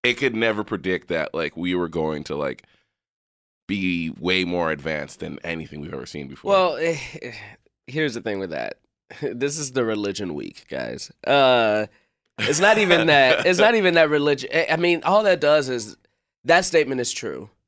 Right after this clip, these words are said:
Speaker 2: that it couldn't predict it. But all that does is validate the fact that religion is man-made.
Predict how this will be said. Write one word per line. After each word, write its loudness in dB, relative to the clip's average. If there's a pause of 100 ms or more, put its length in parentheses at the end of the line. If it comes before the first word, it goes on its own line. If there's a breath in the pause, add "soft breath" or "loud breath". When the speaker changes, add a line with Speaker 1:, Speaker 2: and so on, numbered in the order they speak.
(720)
Speaker 2:
that 2
it 0
couldn't 0
predict -6
it. -12 (640)
But -2
all 4
that 2
does -2
is -8 (1300)
validate 2
the -8
fact -6
that -6
religion -6
is -10
man-made. -10